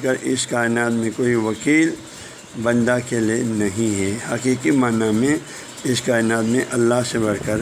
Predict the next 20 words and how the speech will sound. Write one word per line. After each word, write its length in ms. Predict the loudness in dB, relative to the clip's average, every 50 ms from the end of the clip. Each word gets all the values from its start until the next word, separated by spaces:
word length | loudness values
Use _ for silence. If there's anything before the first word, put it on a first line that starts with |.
| -4 -4 -2
کوئی 220 | 0 2 4 4
وکیل 520 | 4 4 2 2 0 0 0 0 2 0 0 -2 -6 -6 -6 -10 -12 -12 -12 -10 -4 -2
جو 80 | 0
بندے 360 | 2 2 2 4 4 4 2
کے 140 | 2 0 0
حالات 400 | 0 2 2 2 2 2 2 0 -2
سے 140 | -4 -4 -4
آگاہ 400 | -2 -2 -4 -4 -4 -4 -4 -4
ہو۔ 80 | -6 -10 -12 -12 -16 -18 -16 -16 -16 -14 -14 -10 -4
اللہ 200 | 0 2 2 2 2 2
کو 80 | 0 0
تو 100 | 0 0
آپ 100 | 0 0 -2
کی 120 | -4 -6
کیس 220 | -4 -2 -2 -2 -2 -2
بتانے 340 | -2 -2 0 0 0 2 2
کی 100 | 2 2
ضرورت 400 | 2 2 2 2 0 0 0 0
ہی 40 | 0
نہیں، 200 | 0 0 0